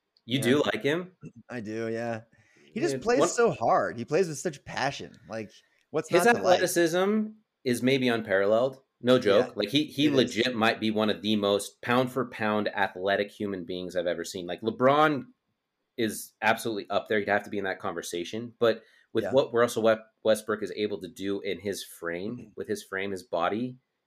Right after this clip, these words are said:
Speaker 1: is ridiculous.
Speaker 2: Yeah,
Speaker 1: That's
Speaker 2: it
Speaker 1: actually
Speaker 2: really
Speaker 1: a
Speaker 2: is.
Speaker 1: big reason why I hate him.
Speaker 2: <laughs>
Speaker 1: It's, it's not because he has what I want, which is obviously true. It's
Speaker 2: Yeah.
Speaker 1: because I feel like he abuses an amazing gift.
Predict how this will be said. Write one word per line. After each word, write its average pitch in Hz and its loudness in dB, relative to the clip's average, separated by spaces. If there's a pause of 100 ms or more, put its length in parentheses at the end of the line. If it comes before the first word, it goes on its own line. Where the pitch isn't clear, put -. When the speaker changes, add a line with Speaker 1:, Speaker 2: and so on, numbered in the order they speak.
(260)
Speaker 1:
is 104 -6 (320)
ridiculous. 92 -8 (340)
Speaker 2:
Yeah, 62 -10
Speaker 1:
That's 110 -2
Speaker 2:
it - -12
Speaker 1:
actually 110 0
Speaker 2:
really 90 -4
Speaker 1:
a 80 -6
Speaker 2:
is. 82 -8
Speaker 1:
big 104 -2
reason 107 -6
why 95 -4
I 90 -6
hate 92 -6
him. - -14 (760)
Speaker 2:
<laughs> - -14 (320)
Speaker 1:
It's, 113 -8 (160)
it's 120 0
not 160 2
because 139 4
he 123 0
has 113 2
what 104 2
I 101 6
want, 92 -2
which 90 -10
is 90 -12
obviously 90 -2
true. 73 -12 (580)
It's 131 2
Speaker 2:
Yeah. 113 -8
Speaker 1:
because 139 2
I 123 -2
feel 147 -2
like 127 4 (160)
he 131 -6
abuses 107 -6 (600)
an 110 -2
amazing 110 -2
gift. - -6